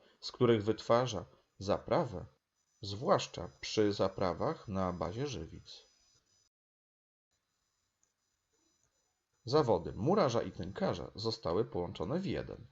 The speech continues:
i tym samym stał się on profesjonalistą, bardziej pożądanym na rynku budownictwa. Murarz-tynkarz zajmuje się analizowaniem rysunków roboczych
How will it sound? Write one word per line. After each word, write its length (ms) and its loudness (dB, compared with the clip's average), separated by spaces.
i 280 -2
tym 240 -4
samym 440 0
stał 340 0
się 320 -4
on 220 -6
profesjonalistą, 1040 -2
bardziej 420 0
pożądanym 800 -4
na 160 -2
rynku 280 -6
budownictwa. 720 -6
Murarz-tynkarz 840 2
zajmuje 460 0
się 260 -6
analizowaniem 800 -2
rysunków 600 -6
roboczych 760 -6